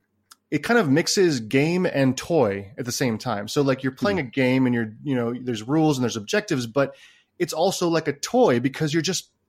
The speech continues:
Speaker 1: playing with it with no goals. You know, like, you're just bouncing your guy up and down on the little bungee cord thing, or you're just squirting water around, you know, with the hose. And it's just,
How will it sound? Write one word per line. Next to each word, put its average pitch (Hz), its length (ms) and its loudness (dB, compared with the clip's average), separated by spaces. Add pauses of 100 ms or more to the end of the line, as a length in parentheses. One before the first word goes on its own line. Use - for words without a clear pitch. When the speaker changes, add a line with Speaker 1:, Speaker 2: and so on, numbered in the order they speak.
(480)
Speaker 1:
playing 208 440 2
with 107 220 0
it - 180 -8
with 147 220 0
no 202 240 6
goals. 101 460 -2
You 139 60 2
know, 135 100 6
like, 131 160 2
you're 139 100 -4
just 147 200 -4 (360)
bouncing 165 340 0
your 175 100 -8
guy 220 260 4
up 143 120 0
and 120 100 2
down 117 200 2
on 120 40 0
the 127 60 0
little 151 200 0
bungee 170 280 -2
cord 113 300 -2
thing, 107 180 -2
or 117 60 0
you're 127 100 -2
just 143 120 -4
squirting 165 320 0
water 185 220 2
around, 113 540 0
you 117 60 -4
know, 117 160 -2
with 123 220 -8
the 127 180 -2
hose. 139 340 0
And 113 80 -2
it's 113 80 -6
just, - 180 -10